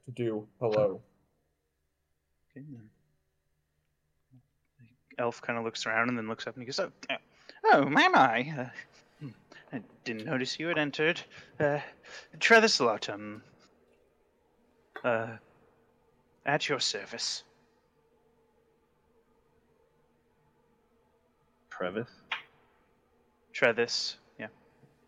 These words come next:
Speaker 1: Travis, my name is Sa-, Sarah Vigil, and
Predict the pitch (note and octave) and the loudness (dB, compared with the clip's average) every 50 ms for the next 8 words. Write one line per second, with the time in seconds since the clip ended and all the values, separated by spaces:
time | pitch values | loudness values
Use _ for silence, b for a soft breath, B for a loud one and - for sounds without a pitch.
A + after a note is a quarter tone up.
0 | _ _ _ _ _ _ _ _ _ _ _ _ _ _ _ _ _ _ _ _ | _ _ _ _ _ _ _ _ _ _ _ _ _ _ _ _ _ _ _ _
1 | _ _ _ _ _ _ _ _ _ _ _ _ _ _ _ _ _ _ _ _ | _ _ _ _ _ _ _ _ _ _ _ _ _ _ _ _ _ _ _ _
2 | _ _ _ _ _ - D#3+ D#3+ F#3 G#3+ G#3+ - - - D3 C3+ A#2+ A#2 A2+ A#2 | _ _ _ _ _ -12 -8 -6 -4 -4 -4 -6 -8 -6 -4 -2 -2 0 0 0
3 | B2 C3 C3 B2+ B2+ B2+ B2 - - - - - - _ _ _ _ _ _ _ | 0 0 2 2 0 0 0 -2 -4 -8 -12 -20 -20 _ _ _ _ _ _ _
4 | _ _ _ _ _ _ _ _ _ _ _ _ _ _ _ _ _ _ - - | _ _ _ _ _ _ _ _ _ _ _ _ _ _ _ _ _ _ -20 -20
5 | _ _ _ - - - - C#3+ - - - - - - C3 B2+ B2 A2 A#2+ B2+ | _ _ _ -14 -8 -4 -4 -4 -4 -6 -10 -8 -2 0 2 2 2 4 4 2
6 | C3 B2+ F#3 F#3+ G3+ G#3+ F3+ D#3+ C#3+ - - _ _ _ _ _ _ _ _ _ | 2 2 2 0 0 -2 -6 -8 -14 -18 -20 _ _ _ _ _ _ _ _ _
7 | _ _ _ _ _ _ _ _ _ _ _ _ _ _ _ - - _ _ _ | _ _ _ _ _ _ _ _ _ _ _ _ _ _ _ -20 -20 _ _ _
8 | _ _ _ _ _ _ _ _ _ _ _ - B2+ C#3 D#3 E3 D#3 D#3 | _ _ _ _ _ _ _ _ _ _ _ -6 -6 -6 -6 -8 -10 -10